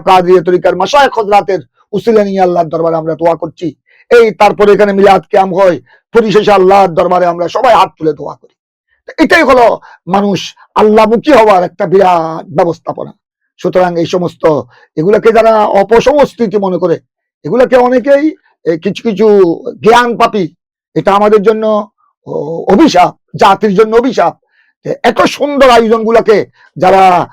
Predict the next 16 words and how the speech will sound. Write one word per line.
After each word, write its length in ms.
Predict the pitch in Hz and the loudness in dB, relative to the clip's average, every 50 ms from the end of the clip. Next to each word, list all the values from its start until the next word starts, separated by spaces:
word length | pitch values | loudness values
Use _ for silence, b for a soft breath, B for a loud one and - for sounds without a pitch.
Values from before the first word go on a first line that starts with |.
| b b b - | b b b -4
আপনার, 480 | 180 185 - 196 190 185 185 180 175 | -4 -4 -2 -4 -2 0 0 0 0
আহ, 800 | 175 165 160 160 160 165 165 165 170 165 165 170 156 160 160 151 | -2 -4 -4 -6 -6 -8 -8 -8 -8 -8 -10 -10 -10 -10 -12 -10
বেদাতে 480 | 131 127 220 - 427 - - - 269 - | -2 -2 0 2 2 0 2 0 0 0
সাইয়া 320 | - 208 208 196 202 370 | 0 -2 -2 0 0 2
বলে, 240 | 254 170 160 139 - - _ _ _ _ _ - | 2 2 0 -2 -4 -10 _ _ _ _ _ 0
যেগুলা, 600 | 151 208 202 190 196 196 185 180 175 160 127 b b b b b b _ | 2 2 4 4 4 4 4 2 2 0 -2 b b b b b b _
ও, 440 | 165 165 170 165 170 170 165 165 151 | -2 -2 -2 -2 -2 -4 -4 -6 -8
কোরআন 460 | - _ 190 190 208 233 233 220 202 | -4 _ 0 2 2 2 2 0 -2
সুন্নার 360 | - - 214 202 202 190 190 | -6 -6 -4 -2 -2 -2 -2
মধ্যে 200 | 185 175 160 190 | -4 -2 -2 0
নাই, 280 | 190 185 185 170 139 120 _ _ _ _ _ _ | 0 0 -2 -2 -6 -10 _ _ _ _ _ _
এগুলা 220 | - 151 170 190 185 | -6 -4 0 0 0
ইসলামের 520 | 170 156 - - 180 214 262 269 269 247 | -2 -4 -4 -2 0 2 2 2 2 0
ইতিহাসের 460 | 226 - 226 240 - 208 - 220 202 | -2 0 0 0 0 2 0 0 -2
মধ্যে 240 | 196 196 190 180 185 | -2 -4 -4 -4 -4
নাই, 200 | 185 180 170 147 | -4 -6 -6 -10